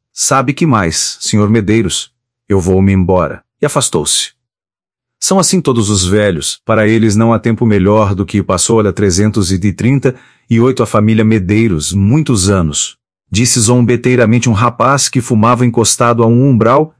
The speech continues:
e ouvira parte do discurso do titular. Octávio, poucos minutos depois, entrava no salão.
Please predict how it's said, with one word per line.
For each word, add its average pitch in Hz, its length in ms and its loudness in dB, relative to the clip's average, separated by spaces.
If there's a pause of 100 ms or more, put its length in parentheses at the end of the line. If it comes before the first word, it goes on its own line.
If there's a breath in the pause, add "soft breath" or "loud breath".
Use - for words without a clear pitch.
(120)
e 135 80 2
ouvira 135 320 2
parte 117 400 -2
do 110 120 2
discurso 113 540 -2
do 107 100 0
titular. 95 580 -2 (680)
Octávio, 110 640 -2 (100)
poucos 165 300 -2
minutos 107 400 0
depois, 117 460 0
entrava 104 420 0
no 107 80 0
salão. 90 460 0